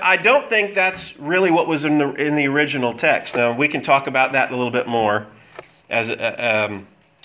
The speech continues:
as time goes on, but here's why I think it's important. Um,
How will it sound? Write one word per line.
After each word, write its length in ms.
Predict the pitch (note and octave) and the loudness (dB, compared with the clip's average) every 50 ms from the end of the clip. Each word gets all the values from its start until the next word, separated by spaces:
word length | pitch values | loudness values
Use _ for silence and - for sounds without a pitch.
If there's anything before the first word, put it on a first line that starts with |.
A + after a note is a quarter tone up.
| - - | -8 -6
as 160 | A#2+ A2 - | -6 -4 0
time 200 | - C3 B2 B2 | 0 0 2 2
goes 200 | A#2 A#2 A#2 A#2 | 2 0 2 4
on, 160 | C3+ C3 B2+ | 4 4 4
but 120 | B2+ C3+ | 4 2
here's 320 | C3+ D#3 F#3+ B3 A#3+ - - | 2 4 2 2 2 0 -2
why 380 | - D#3+ D#3+ E3 E3+ E3 D#3+ | -4 -2 2 4 6 6 4
I 80 | D#3 - | 4 2
think 160 | F#3+ F3+ - | 0 -4 -6
it's 120 | D#3 - D3 | -6 -6 -6
important. 600 | B2+ B2+ F#3 G3+ G#3+ - D3+ C3 B2+ B2+ - - - - - _ _ _ _ _ _ _ _ _ _ - - - - - - - | -2 0 2 2 2 2 2 0 -2 -2 -4 -10 -18 -20 -20 _ _ _ _ _ _ _ _ _ _ -20 -20 -20 -20 -14 -4 0
Um, 460 | C#3+ C#3 C3+ B2+ A#2+ A#2 A2+ A2 | 2 4 4 4 2 0 -4 -8